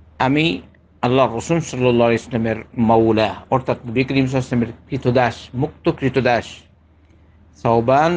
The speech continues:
রাদিয়াল্লাহু আনহুকে প্রশ্ন করলাম। তার সাথে সাক্ষাৎ করলাম আর বললাম, "আপনি আমাকে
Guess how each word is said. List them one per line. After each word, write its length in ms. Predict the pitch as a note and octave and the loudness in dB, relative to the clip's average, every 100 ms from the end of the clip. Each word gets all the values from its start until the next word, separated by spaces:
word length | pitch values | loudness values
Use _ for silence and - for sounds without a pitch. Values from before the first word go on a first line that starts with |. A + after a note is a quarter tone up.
| D3 | -2
রাদিয়াল্লাহু 420 | A2+ B2 A#2+ C#3+ | 0 0 2 2
আনহুকে 320 | C3 C#3 D3 C#3+ - | 2 -2 -2 -4 -4
প্রশ্ন 240 | A2+ - A#2+ - | -10 -4 -6 -6
করলাম। 260 | F#2 E2 - - _ _ _ _ _ _ _ _ _ _ _ _ _ _ _ _ _ _ _ - - - - - - - - | -12 -14 -20 -20 _ _ _ _ _ _ _ _ _ _ _ _ _ _ _ _ _ _ _ -20 -20 -20 -20 -20 -20 -16 -4
তার 140 | B2+ A#2+ | -4 -4
সাথে 160 | D3 C3+ | -6 -4
সাক্ষাৎ 320 | C3 - D3+ - | -6 -4 -6 -4
করলাম 220 | D#3 D3+ C3+ | -4 -2 0
আর 60 | A2+ F#2+ | -2 -2
বললাম, 360 | A2 C3 A2+ G#2 D3 - _ _ _ _ _ _ _ _ _ _ _ - | 2 4 2 0 -8 -12 _ _ _ _ _ _ _ _ _ _ _ -6
"আপনি 400 | - - F3+ E3+ | -6 -2 0 2
আমাকে 360 | E3 E3 F3+ | 0 0 2